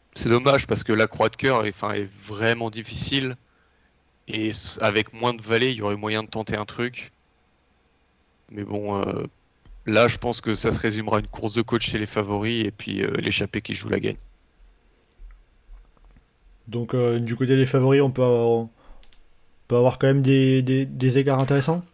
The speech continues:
Speaker 1: Des é-, je pense pas qu'il y ait, euh, on va dire, euh, entre les,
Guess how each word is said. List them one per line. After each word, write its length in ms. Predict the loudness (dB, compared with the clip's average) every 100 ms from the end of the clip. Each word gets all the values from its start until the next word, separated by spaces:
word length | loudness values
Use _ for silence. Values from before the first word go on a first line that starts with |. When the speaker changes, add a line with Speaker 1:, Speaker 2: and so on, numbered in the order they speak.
| _ _ _ _ _ _ _ _ _ _ _ -12 -8 -6
Speaker 1:
Des 220 | -2 0 0
é-, 80 |
je 160 | 2 0
pense 340 | 4 4 4
pas 240 | 4 4 4
qu'il 260 | 2 -2
y 40 | 2
ait, 80 | 4
euh, 180 | 4 2 -4 -14
on 100 | -4
va 100 | 0
dire, 320 | 0 2 0 0
euh, 480 | -2 -2 -4 -4 -6
entre 340 | -10 -12 -4 -2
les, 440 | 0 0 -2 -6